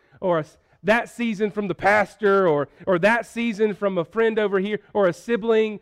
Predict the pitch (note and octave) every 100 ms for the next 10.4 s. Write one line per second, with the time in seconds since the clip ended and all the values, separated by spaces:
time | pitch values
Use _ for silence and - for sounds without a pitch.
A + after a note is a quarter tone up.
0 | _ - F#3+ F3+ E3 - A3+ A3+ G#3+ G#3
1 | G3+ G3+ G3 E3+ D#3+ F3 G#3 F#3+ G3+ G3
2 | F3+ _ - A3 C#4 - B3+ G#3 - B3
3 | E3 A3 C4 - G#3 E3+ C3 A#2+ A#2 _
4 | _ _ _ _ _ _ _ _ _ _
5 | _ _ _ _ _ _ _ _ _ _
6 | _ _ F#3+ G3+ G#3 A#3+ B3 A#3 F#3 G#3
7 | G#3+ F3 C#3+ C#3+ D3 _ _ _ _ _
8 | _ _ _ F3 - - G3+ G3+ F#3+ D#3+
9 | F3 G3 F3+ E3 E3 D3+ E3 - E3 D3
10 | D#3 B2+ A#2